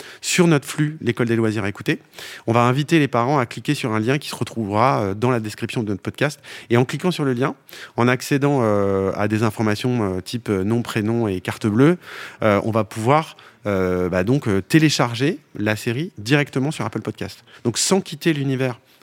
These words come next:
Apple Podcast, tu vas te retrouver avec un flux privé, euh, de cette, de cette série, euh, qui fait à peu près, euh, une heure de programme.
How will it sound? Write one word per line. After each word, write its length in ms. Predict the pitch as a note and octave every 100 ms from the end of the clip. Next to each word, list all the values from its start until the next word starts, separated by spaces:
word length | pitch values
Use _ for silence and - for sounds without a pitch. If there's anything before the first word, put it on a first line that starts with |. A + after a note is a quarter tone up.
| -
Apple 220 | A2 A#2
Podcast, 520 | A#2 G#2 C#3+ F3+ - - - -
tu 100 | -
vas 220 | A2+ A#2 -
te 80 | A2+
retrouver 320 | A2+ - C#3+
avec 100 | C#3
un 80 | G#2
flux 180 | - B2
privé, 480 | - E3 C3+ C3 - _ - - - - -
euh, 280 | G#2 F#2+ F2+
de 200 | F#2 C#3
cette, 260 | - B2+ - -
de 260 | F2+ G#2 B2+
cette 240 | A#2 -
série, 460 | - - G#2+ D3+ C4+ _ -
euh, 200 | G2 F#2
qui 160 | -
fait 120 | -
à 60 | A2
peu 100 | G#2+
près, 200 | - B2+
euh, 200 | A#2 G2+
une 180 | A#2 A#2+
heure 220 | C#3 - A2
de 80 |
programme. 460 | G#2+ - G#2+ C#3+